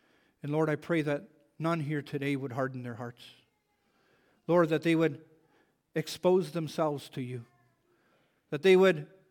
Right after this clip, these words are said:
experience you to a fuller degree, those that do know you. And Father, those who, who don't know you, Lord, would you give them the faith today to believe that you exist,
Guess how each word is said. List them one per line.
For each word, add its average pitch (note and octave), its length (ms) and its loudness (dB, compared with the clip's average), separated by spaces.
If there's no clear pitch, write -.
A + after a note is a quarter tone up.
experience D#3+ 800 2
you D3+ 140 -2
to D3 180 -4
a C3+ 40 -4
fuller D3+ 320 -2
degree, D3+ 420 0
those D3+ 240 -2
that D3 180 -2
do F3+ 120 -2
know C3 200 -6
you. A#2 220 -14
And D3+ 100 -6
Father, E3+ 460 4
those F#3 340 4
who, F#3 380 0
who F3 120 2
don't F3+ 220 0
know E3 180 -2
you, C#3 240 -4
Lord, D#3 300 2
would D#3 160 -2
you D3+ 120 -4
give F#3 280 -4
them G3+ 140 -4
the F#3 100 -4
faith - 380 -4
today A#2+ 340 -10
to C3+ 140 -6
believe C3 440 -4
that C3+ 140 -8
you C3 140 -8
exist, A2+ 600 -14